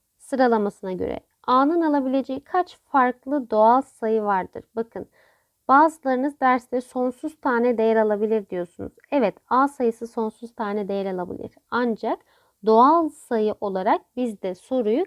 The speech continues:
kısıtlamış. Bu nedenle sonsuz tane değer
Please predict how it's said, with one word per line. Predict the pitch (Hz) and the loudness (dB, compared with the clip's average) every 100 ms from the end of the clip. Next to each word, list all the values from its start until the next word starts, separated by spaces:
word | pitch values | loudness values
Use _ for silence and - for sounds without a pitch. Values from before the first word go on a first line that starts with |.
| - | -4
kısıtlamış. | 247 - - _ - - - _ _ _ _ - | -10 -8 -12 _ -20 -20 -20 _ _ _ _ -2
Bu | 349 | 0
nedenle | 240 - 190 185 311 | 2 0 -2 -2 -4
sonsuz | - 269 277 311 - | -2 -2 -2 -8 -10
tane | - 220 202 233 392 - _ _ _ 269 | -4 -2 0 0 -2 -4 _ _ _ 2
değer | 233 233 | 6 6